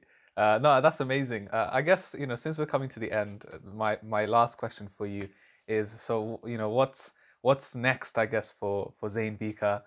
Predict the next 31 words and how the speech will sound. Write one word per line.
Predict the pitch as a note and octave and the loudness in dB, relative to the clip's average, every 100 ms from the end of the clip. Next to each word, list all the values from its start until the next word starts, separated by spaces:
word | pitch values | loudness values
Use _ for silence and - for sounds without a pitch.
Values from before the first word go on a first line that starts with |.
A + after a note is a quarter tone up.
| _ _ _ | _ _ _
Uh, | - G2 G2 G2 F2+ | -2 0 2 0 -2
you | G#2+ | -6
know, | G#2 | -4
alhamdulillah, | G2+ - A2 G#2+ G#2 G#2 G#2 | -4 -4 -6 -4 0 0 0
twenty-five | - B2 A2+ A2 G#2+ | -6 -8 -2 -2 -2
plus | - G#2 - | -6 -12 -6
years. | G#2+ G#2 G#2+ G2+ - _ _ _ | -2 0 0 -4 -10 _ _ _
Um, | G2+ G2+ G2+ G2 G2 G2 - | -2 2 2 0 -8 -14 -8
is | A2+ G#2+ | -6 0
there | A#2 A2 | 2 4
anything | B2+ C#3 C3+ C3 B2 - _ _ _ _ - | 2 0 -2 -2 -4 -8 _ _ _ _ -6
different | C#3 - D3+ C3+ C3+ | -6 -2 -2 -2 -2
that | B2+ | -2
you're | C3 | 0
working | C3 C3+ C3 C#3 | 0 0 0 -6
on? | B2+ B2+ C3 A#2 | -2 -2 -2 -4
Is | G2+ | -6
there | G2+ G2+ | -4 -4
anything | A2+ - G2 G#2+ | -4 -10 -10 -6
new | C3 C3+ | -2 -2
that | A#2 | -2
you're | A#2+ | 0
working | A#2+ A#2 A#2 | 0 -2 -6
on? | G#2+ A#2 A#2 A#2+ _ _ _ - | -2 -2 -2 -6 _ _ _ -2
Uh, | G#2+ G#2 G#2 | 2 4 4
what, | G2+ C#3+ - | 4 2 2
what | A#2 C#3+ | 2 2
can | C3+ B2 | 0 -6
we, | A#2+ | -4
inshallah, | A2+ A2+ A#2 A2 G#2+ G2+ - _ _ _ | -4 0 2 2 2 0 -4 _ _ _
uh, | - F#2+ F#2+ | -6 -4 -4